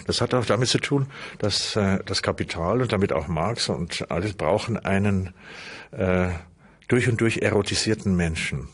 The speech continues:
Das ist eine, eine, äh, für ihr Weltbild und, und zur Erklärung ihres Systems. Und damit können sie nur, äh,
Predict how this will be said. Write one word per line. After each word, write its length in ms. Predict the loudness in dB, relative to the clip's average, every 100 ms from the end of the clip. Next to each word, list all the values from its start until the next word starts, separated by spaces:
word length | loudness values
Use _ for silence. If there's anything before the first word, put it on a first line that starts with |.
| -6
Das 160 | -4 -2
ist 120 | 0
eine, 260 | 2 2 0
eine, 340 | 0 0 -2 -8 -4
äh, 240 | -2 -2 -4 -8
für 160 | 0 2
ihr 100 | 4
Weltbild 500 | 2 0 -4 -4 -6
und, 180 | -10 -8
und 120 | 0
zur 120 | 0
Erklärung 400 | 4 2 4 2
ihres 220 | 2 0
Systems. 460 | -4 -4 -2 -2 -6 -12 -12 -12 -10
Und 180 | -6 -2
damit 300 | 0 0 -2
können 260 | -2 0 0
sie 220 | -2 -2
nur, 220 | 0 0 0 -6 -14 -8
äh, 300 | -2 -2